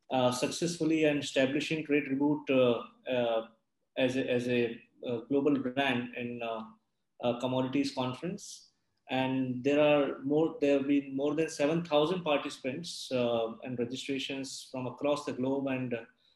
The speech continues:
more than five thousand live, uh, uh, participants on the day one, and, uh, now also as, as we speak, as I speak. In the, in the current session, uh,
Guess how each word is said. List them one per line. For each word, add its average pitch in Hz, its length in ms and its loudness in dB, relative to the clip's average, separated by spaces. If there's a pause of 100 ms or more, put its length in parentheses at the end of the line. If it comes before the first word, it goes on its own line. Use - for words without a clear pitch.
(140)
more 139 180 2
than 143 300 0
five 143 340 0
thousand 147 380 2
live, 143 440 2
uh, 120 340 4 (640)
uh, 120 360 2
participants 135 640 0
on 131 120 0
the 127 80 2
day 127 200 2
one, 151 420 -2
and, 127 400 -2
uh, 120 320 2
now 123 180 2
also 139 800 0
as, 127 400 2
as 123 220 2
we 123 100 0
speak, - 400 2 (400)
as 123 160 2
I 127 140 2
speak. - 400 0 (880)
In 156 120 2
the, 170 220 8
in 175 120 4
the 180 80 4
current 220 280 6
session, 233 640 2
uh, 202 440 6